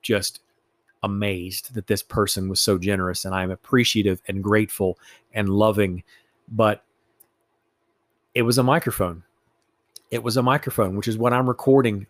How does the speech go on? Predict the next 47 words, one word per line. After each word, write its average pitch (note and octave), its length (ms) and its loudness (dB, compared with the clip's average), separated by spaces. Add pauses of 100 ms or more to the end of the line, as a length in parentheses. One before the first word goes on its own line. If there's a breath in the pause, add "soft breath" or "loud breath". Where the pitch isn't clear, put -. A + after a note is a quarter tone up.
on G2+ 380 -2
right A2 260 0
now. A2 340 -2 (440 soft breath)
And A2+ 360 0
if - 160 -4
you B2+ 80 4
listen D3 340 2
to C#3+ 100 0
my A2+ 120 2
most A2 260 -2
recent A#2 300 0
episode, G#2+ 520 0
the G2 140 -2
interview G#2+ 360 0
with, G2+ 280 0
uh, G2+ 280 2
Erwin A2+ 260 0
LaCour, A2 520 4 (540 soft breath)
um, G#2+ 460 4
I A#2+ 80 0
didn't D#3+ 200 0
have C3+ 200 0
the C3 80 0
microphone A#2+ 500 0
when A#2 100 0
I A2+ 40 2
recorded A2 420 -2
the G2 160 -4
interview, D3+ 420 2 (320 soft breath)
but G#2+ 100 0
I G#2+ 80 2
had C3+ 220 0
it A#2 100 0
when A#2+ 100 -2
I A2 60 0
recorded G#2+ 460 0
the G2+ 180 -4
intro. A2 480 -2 (460)
And C3 120 -6
my B2 140 -2
voice C#3+ 320 2
just - 240 -4
<laughs> - 180 -6
sounds C3 160 -2
so - 240 -2
much - 280 0
clearer. C3 540 4